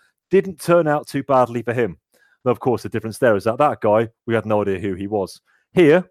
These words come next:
obviously been around for a few years, the former Adam Bomb, the survi-, <laughs> oh, it still cracks me up, this, uh, nineteen ninety-three W W F, the survivor of the Three Mile Island nuclear disaster.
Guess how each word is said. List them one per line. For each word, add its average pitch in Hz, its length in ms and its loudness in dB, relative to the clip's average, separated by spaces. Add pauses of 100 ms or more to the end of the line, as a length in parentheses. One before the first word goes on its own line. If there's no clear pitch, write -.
(120)
obviously 113 220 -4
been 113 140 0
around 107 200 -2
for 113 100 -8
a 104 40 -6
few 113 200 -4
years, 110 400 -4 (480)
the 131 80 -6
former 104 380 0
Adam 104 260 0
Bomb, 131 300 0 (840)
the 127 80 0
survi-, 135 720 0
<laughs> - 0 -
oh, 127 80 -6
it - 40 -16
still - 220 -14
cracks - 340 -12
me 101 100 -8
up, - 160 -18
this, - 240 -16
uh, 95 180 -10
nineteen 107 320 -4
ninety-three 98 420 -6
W 95 280 -8
W 92 360 -4
F, 95 80 -6 (580)
the 131 80 0
survivor 139 640 2
of 123 220 -4
the 117 80 -8
Three 127 360 -6
Mile 117 320 2
Island 107 500 0
nuclear 104 380 -10
disaster. 95 540 -10